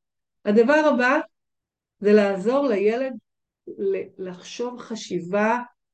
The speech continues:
שהיא מצמיחה. מה זה אומר? לראות אתגרים כהזדמנויות לצמיחה ולמידה. הרי אנחנו יודעים שמה שלא הורג מחשל,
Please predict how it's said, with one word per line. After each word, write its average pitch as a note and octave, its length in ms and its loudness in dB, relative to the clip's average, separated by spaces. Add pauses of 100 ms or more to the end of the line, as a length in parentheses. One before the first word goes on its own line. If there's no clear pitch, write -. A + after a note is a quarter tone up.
(120)
שהיא G#3 560 -4
מצמיחה. F#3+ 840 -6 (200)
מה G3+ 140 -2
זה G#3 120 0
אומר? F#3 320 -2
לראות A#3 480 -2
אתגרים G#3+ 600 0
כהזדמנויות F#3 920 -2 (200)
לצמיחה F#3 760 -8 (100)
ולמידה. E3+ 520 -4 (440)
הרי F3 160 -6
אנחנו F3 260 -4
יודעים G3+ 280 0
שמה G3 280 -4
שלא F#3+ 260 -2
הורג F#3 280 0
מחשל, F#3 540 0